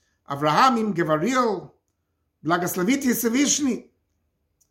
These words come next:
Они сказали, что нам надо сказать.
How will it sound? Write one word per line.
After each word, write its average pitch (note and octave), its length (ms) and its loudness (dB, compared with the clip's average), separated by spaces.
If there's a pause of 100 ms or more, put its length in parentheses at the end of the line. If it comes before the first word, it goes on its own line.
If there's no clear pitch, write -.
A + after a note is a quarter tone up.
(1080)
Они G3 600 2
сказали, F#3 460 0
что A#3 180 0
нам G#3+ 180 2
надо G3+ 200 2
сказать. D#3 760 -6